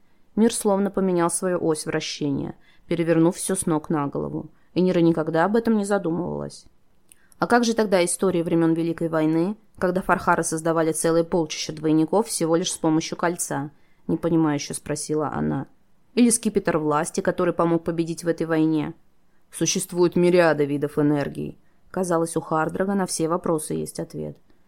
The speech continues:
Управлять ими могут немногие. Это великое искусство. Марлагронты были истинными виртуозами. Они умели сплетать разные нити энергии, создавая настоящие шедевры. Это как рисование картины.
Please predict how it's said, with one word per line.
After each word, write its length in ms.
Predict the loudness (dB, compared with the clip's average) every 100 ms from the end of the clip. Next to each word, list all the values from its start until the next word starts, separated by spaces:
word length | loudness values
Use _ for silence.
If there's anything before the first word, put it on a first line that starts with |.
| _ _ -6
Управлять 520 | 0 4 6 4 6
ими 140 | 6
могут 340 | 6 4 2 2
немногие. 720 | 4 4 2 0 -4 -8 -10 _
Это 200 | -6 -2
великое 340 | 0 0 2 0
искусство. 580 | 0 -6 -8 -8 -8 -10 _ _ -2
Марлагронты 680 | 2 4 4 4 4 2 2
были 200 | 2 0
истинными 580 | -2 -4 0 2 2
виртуозами. 840 | 2 -2 -2 0 2 0 -4 -6 -8 -14 _ _ -2
Они 200 | 2 4
умели 280 | 4 2
сплетать 480 | 0 -2 0 0 2
разные 320 | 2 4 4
нити 320 | 4 4 0 0
энергии, 420 | 2 2 0 -2
создавая 540 | -4 -2 2 2 4
настоящие 560 | 2 2 2 0 0 -2
шедевры. 680 | -2 -2 0 0 0 -8 -10 -16 _ -4
Это 160 | -2
как 180 | 0 0
рисование 500 | 0 2 2 4 2
картины. 600 | 0 -4 -4 -4 -4 -6